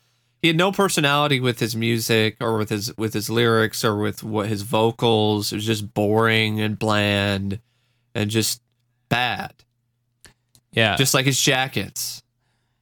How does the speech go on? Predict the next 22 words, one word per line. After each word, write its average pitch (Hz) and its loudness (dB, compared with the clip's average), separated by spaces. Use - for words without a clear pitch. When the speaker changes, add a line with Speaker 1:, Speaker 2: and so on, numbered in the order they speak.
Speaker 2:
Yeah, 104 -2
oh 110 0
yeah, 107 2
we're 120 2
getting 131 0
to 123 -2
the 107 -2
jackets. 101 -4
Uh, 101 2
so 170 4
he 180 4
also 208 2
became 196 2
a 156 2
businessman 127 2
who 139 0
emphasized 143 0
the 135 4
importance 131 2
of 123 0
men's 135 4
fashion, 120 -2